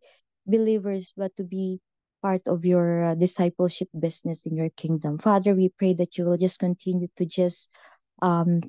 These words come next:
call your people to just be, um, mayroong isang vision, isang desire, isang purpose, and to just really help our pastors, our leaders, oh God, to just be part of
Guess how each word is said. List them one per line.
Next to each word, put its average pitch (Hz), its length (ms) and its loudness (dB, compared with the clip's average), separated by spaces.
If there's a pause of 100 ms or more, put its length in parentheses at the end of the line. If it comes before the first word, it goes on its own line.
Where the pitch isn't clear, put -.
call 180 320 4
your 180 340 0
people 175 680 -2
to 180 80 -4
just 170 340 -4
be, 170 380 0 (400)
um, 170 420 0
mayroong 180 380 4
isang 180 400 -4
vision, 180 560 -4
isang 175 320 -4
desire, 170 420 -2
isang 170 380 -4
purpose, 170 440 -6
and - 200 -4
to 175 80 0
just 165 400 -2
really 208 400 2 (400)
help 214 180 0
our 190 300 -6 (100)
pastors, 175 920 -6
our 185 220 2
leaders, 175 560 0
oh 165 140 -2
God, 156 340 -4
to 180 80 -4
just 170 480 -2 (280)
be 190 180 6
part 170 380 2
of 185 100 0